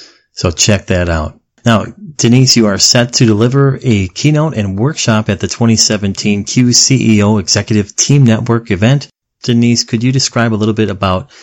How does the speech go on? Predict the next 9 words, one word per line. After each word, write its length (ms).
what 160
the 80
attendees 500
should 220
expect 360
from 280
your 160
two 220
presentations? 760